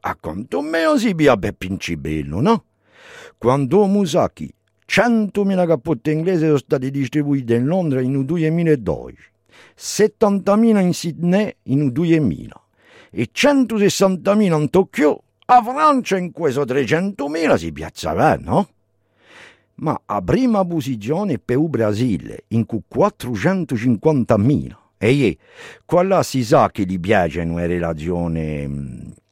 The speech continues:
umane. Ma scusate, l'atleti ci vanno per chi fa i Giochi Olimpici? Performance sportive.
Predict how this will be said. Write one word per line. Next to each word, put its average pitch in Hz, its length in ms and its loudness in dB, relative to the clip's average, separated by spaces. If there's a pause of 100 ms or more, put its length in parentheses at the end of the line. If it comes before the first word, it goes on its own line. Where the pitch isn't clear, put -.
(220)
umane. 82 600 -2 (680)
Ma - 120 -2
scusate, 98 680 0
l'atleti 98 560 0
ci 95 120 -6
vanno 196 260 -2
per 180 140 -4
chi 175 160 -6
fa 80 320 0
i 76 40 -6
Giochi 76 240 -8
Olimpici? - 580 -10 (840)
Performance 160 880 -2
sportive. 95 840 -2